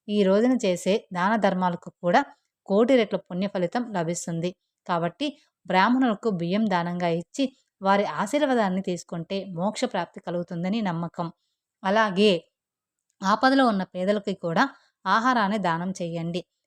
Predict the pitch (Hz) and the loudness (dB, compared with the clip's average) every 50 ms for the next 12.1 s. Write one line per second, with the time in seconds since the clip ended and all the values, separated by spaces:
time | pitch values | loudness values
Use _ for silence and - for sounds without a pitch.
0 | _ _ 254 254 254 - 214 233 254 - _ - 247 254 254 - 226 220 240 240 | _ _ -8 -4 -2 -2 -2 -2 -2 -6 _ -4 -4 -4 -4 -2 -2 -2 -2 -2
1 | 277 - 269 269 262 262 240 226 202 190 175 170 175 208 202 - _ - - - | -2 0 2 2 4 2 2 2 0 -2 -2 -2 -2 -2 -2 -4 _ -10 -6 -4
2 | 202 185 208 226 220 202 - 208 185 170 - 165 156 165 170 285 311 302 - _ | 0 2 4 4 4 2 2 0 0 0 -2 -6 -6 -2 -2 -2 -2 -2 -4 _
3 | _ _ _ _ - 208 - - - 330 330 311 262 - - 196 185 180 - 180 | _ _ _ _ -10 -8 -8 -6 -4 0 2 2 2 0 0 -6 -6 -6 -6 -6
4 | 170 175 - _ - 165 156 - 175 156 - _ - 180 175 185 - _ _ _ | -6 -6 -8 _ -8 -8 -8 -8 -10 -12 -12 _ -6 -6 -6 -6 -8 _ _ _
5 | _ _ - 240 240 262 285 269 277 269 240 196 170 165 175 - 214 202 190 180 | _ _ 0 2 4 4 4 2 2 0 0 0 -2 -4 -4 -6 -6 -4 -2 0
6 | 175 170 165 185 185 185 - - 185 202 214 - _ - 185 - 208 196 190 180 | 0 0 0 -2 -4 -4 -8 -8 -6 -6 -6 -6 _ -10 -8 -4 -2 -2 -2 -2
7 | 175 170 165 190 214 208 202 185 165 165 175 170 165 175 170 - - _ _ _ | -2 -4 -4 -4 -4 -2 -4 -6 -6 -6 -6 -4 -4 -4 -6 -8 -10 _ _ _
8 | _ _ - 214 226 220 - - 262 269 269 262 - - 220 190 196 190 190 190 | _ _ -6 -6 -6 -6 -6 -4 -2 0 0 -2 -2 -4 -4 -2 -2 -2 0 0
9 | 220 220 214 _ _ _ _ _ 190 - _ - 233 214 226 220 190 185 180 170 | 0 0 -2 _ _ _ _ _ -14 -14 _ -8 -2 0 2 2 2 0 -6 -8
10 | _ _ 185 175 - - - 175 175 170 - 170 170 - - _ _ _ - 196 | _ _ -8 -8 -8 -8 -8 -8 -6 -4 -4 -6 -6 -8 -12 _ _ _ -4 -2
11 | 202 202 202 226 233 - _ 208 202 202 214 - - 190 175 175 175 175 175 175 | -2 -2 -2 -4 -6 -6 _ -6 -6 -6 -6 -6 -6 -6 -4 -2 -2 -2 -2 -2
12 | 175 | -4